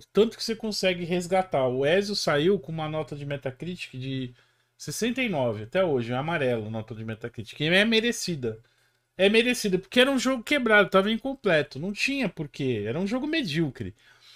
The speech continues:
Os caras não desistiram, resgataram o jogo. Final Fantasy, o cara parou o desenvolvimento seis meses, parou, botou na, na garagem,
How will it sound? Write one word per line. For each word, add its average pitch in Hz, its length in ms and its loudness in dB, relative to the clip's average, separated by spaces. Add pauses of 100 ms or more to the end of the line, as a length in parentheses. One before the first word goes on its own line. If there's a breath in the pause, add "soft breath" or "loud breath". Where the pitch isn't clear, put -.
(320 soft breath)
Os 143 140 -6
caras 196 420 4
não 175 240 2
desistiram, 196 760 0
resgataram 180 580 0
o 175 40 0
jogo. 147 200 0
Final 165 280 -4
Fantasy, 185 540 -4
o 156 80 -12
cara 190 220 4
parou 180 640 4
o 131 80 -8
desenvolvimento 147 560 -6
seis 202 300 2
meses, 147 320 0
parou, 151 600 4 (220)
botou 151 340 0
na, 165 140 0
na 156 120 -4
garagem, 156 680 2